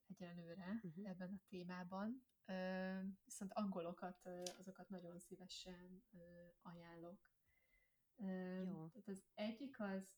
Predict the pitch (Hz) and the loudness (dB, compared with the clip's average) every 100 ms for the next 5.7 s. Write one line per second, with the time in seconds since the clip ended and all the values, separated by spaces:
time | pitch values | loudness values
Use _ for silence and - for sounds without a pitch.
0 | - 190 190 202 190 185 - 185 185 - | -2 2 6 6 6 2 0 -4 -6 -6
1 | 190 180 180 180 185 190 196 196 _ _ | -4 -2 -2 -2 -2 -4 -4 -8 _ _
2 | _ _ _ - - - - _ - 180 | _ _ _ -20 -20 -20 -20 _ -8 -4
3 | 180 180 180 196 190 190 208 - 190 190 | 0 -2 2 6 6 4 -4 0 2 2
4 | 185 185 190 190 190 185 185 - 185 175 | 0 0 -2 -4 0 0 0 0 -2 0
5 | 175 180 185 190 - 196 190 | 0 0 -2 -4 -4 0 2